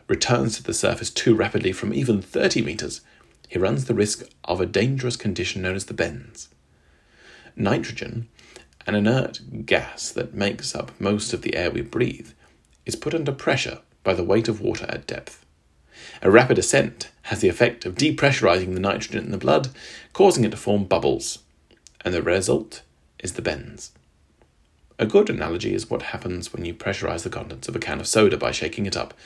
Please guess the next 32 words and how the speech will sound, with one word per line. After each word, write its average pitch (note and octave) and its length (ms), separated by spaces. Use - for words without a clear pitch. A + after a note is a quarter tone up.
then E2+ 180
remove D#2 260
the - 60
top. - 280
The - 60
gas - 360
in - 340
the D2+ 80
soda, D#2 440
in - 140
this E2+ 120
case - 260
carbon - 260
dioxide, - 560
reacts C3+ 520
to A2+ 100
a A2+ 40
sudden D#3 320
decrease C3+ 400
in G#2+ 100
pressure G2+ 300
by F#2+ 200
forming G2 320
bubbles. A2 480
When F#2+ 140
this B2+ 180
happens A#2 260
to - 80
nitrogen E3+ 480
in - 140
the F#2 40
blood, F2+ 300